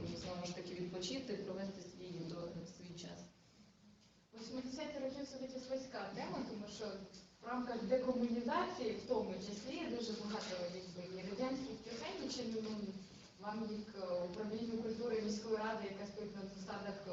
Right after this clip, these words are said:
Speaker 2: державницької української політики, от стати на, на таку стежку, якби, як ви перевіряєте той репертуар, який у вас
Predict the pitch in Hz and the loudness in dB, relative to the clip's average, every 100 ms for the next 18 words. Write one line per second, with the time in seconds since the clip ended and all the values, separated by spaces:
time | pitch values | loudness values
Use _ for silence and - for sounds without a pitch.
0 | 175 185 208 220 214 220 - 214 202 214 | 0 0 0 2 4 2 0 0 0 2
1 | 220 - 220 208 220 180 311 - 226 202 | 2 2 0 2 0 0 0 0 0 -2
2 | 196 - 220 220 220 202 185 202 202 220 | -2 -4 -2 -2 0 -2 -2 -2 -2 0
3 | 247 220 - 269 330 - 214 196 196 214 | 0 0 0 0 0 0 -2 -2 0 2
4 | 269 220 220 220 214 214 226 226 208 196 | 2 2 0 2 0 2 4 4 2 0
5 | 196 196 202 214 214 220 269 269 - 220 | -2 -2 -2 -2 -2 0 0 0 2 4
6 | 220 214 | 4 4